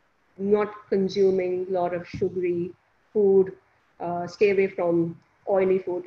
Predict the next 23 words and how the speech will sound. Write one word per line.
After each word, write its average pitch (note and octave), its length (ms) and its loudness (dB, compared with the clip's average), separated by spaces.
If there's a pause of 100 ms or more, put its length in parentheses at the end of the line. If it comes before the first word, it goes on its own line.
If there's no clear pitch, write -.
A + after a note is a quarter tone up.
And G#3 240 -2 (140)
other A3+ 180 0
thing B3 260 0
is, F3 200 -2
like, F3 240 -2
I F#3 120 0
see, A#3 380 -6 (100)
uh, F3 360 -6 (140)
parents, F#3+ 300 2
they G3 80 2
make F#3 220 0
smoothies G3+ 580 0
and E3+ 160 2
they F3 140 -2
lo-, F3 360 2 (140)
use F#3+ 300 0
a F#3 40 -2
lot G3 240 2 (140)
of, F3 240 -2 (520)
uh, F3 260 0
fruits A#3+ 360 -2
that F3+ 280 -2
are E3 360 -2